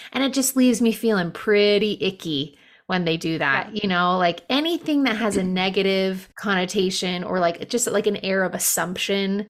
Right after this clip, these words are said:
Speaker 1: especially when it comes to other people or what might be, like, large or divisive topics in, just in general, like, ugh, avoid, avoid.
Speaker 2: Yeah,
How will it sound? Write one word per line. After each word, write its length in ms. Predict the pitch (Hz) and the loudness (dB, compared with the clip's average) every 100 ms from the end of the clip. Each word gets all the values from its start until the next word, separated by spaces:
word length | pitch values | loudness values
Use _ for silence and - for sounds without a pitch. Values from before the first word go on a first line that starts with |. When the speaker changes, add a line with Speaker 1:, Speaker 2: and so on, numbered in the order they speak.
| - | -4
Speaker 1:
especially 440 | - 294 302 294 | -2 0 2 2
when 120 | 208 | 2
it 40 | 190 | 0
comes 160 | 190 | -4
to 100 | - | -2
other 220 | 175 175 | -2 -2
people 720 | 170 - 214 202 202 196 196 - | -4 -4 -6 -2 0 2 0 -2
or 600 | 190 180 170 175 - - - | -2 -2 -2 -2 -6 -14 -4
what 180 | 196 | -4
might 300 | 180 175 151 | -2 -4 -4
be, 340 | 185 185 170 170 | -6 -4 -4 -6
like, 260 | 208 165 - _ - 196 - | -8 -10 -14 _ -20 -20 -16
large 540 | 180 165 156 180 196 | -6 -2 2 2 2
or 60 | 226 | 0
divisive 480 | 247 233 269 302 | 0 -2 -2 -4
topics 560 | - 480 - 202 180 - | -4 -6 0 -2 -2 -4
in, 160 | 214 208 | -2 0
just 240 | 254 - | -2 0
in 120 | 262 | 0
general, 520 | 262 302 285 214 185 | 2 0 0 0 0
like, 260 | 180 170 - - - - - | -2 -4 -6 -18 -20 -20 0
ugh, 140 | 294 - - | 2 2 -4
avoid, 540 | - 185 196 196 175 - _ - | -8 0 4 4 2 -6 _ -10
avoid. 300 | 190 302 554 508 | 0 4 6 8
Speaker 2:
Yeah, 300 | 339 190 | 6 4